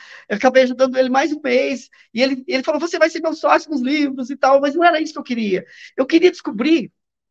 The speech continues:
se ele era realmente o cara e conhecer esse material, ter acesso ao material. Então, o que que ele fez? Mandou todo o material original escrito à mão pra mim pelo correio.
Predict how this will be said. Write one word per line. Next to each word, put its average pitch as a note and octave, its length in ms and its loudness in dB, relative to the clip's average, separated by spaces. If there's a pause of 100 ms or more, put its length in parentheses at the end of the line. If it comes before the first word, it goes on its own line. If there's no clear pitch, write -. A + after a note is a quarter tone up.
(260)
se - 200 -2
ele D#4+ 280 6
era C4 240 4
realmente G#3+ 380 -6
o G#3 40 -18
cara A3+ 300 0
e - 20 -6
conhecer D#4+ 400 -2
esse D#4+ 200 -2
material, A#3 380 -2
ter C4 140 -2
acesso C#4+ 480 0
ao C4 60 0
material. F#3+ 540 -6 (420)
Então, C4 200 0
o D#4 40 -2
que D#4 80 -14
que - 40 0
ele C4+ 120 0
fez? C#4+ 400 2 (220)
Mandou A#3+ 300 -2
todo E4 180 -4
o C#4+ 40 -2
material C4 420 4
original B3+ 520 2
escrito A#3+ 260 -6
à A#3+ 60 -2
mão A#3+ 260 -4 (100)
pra B3 180 4
mim A#3 200 -4
pelo B3+ 260 0
correio. A3+ 500 -4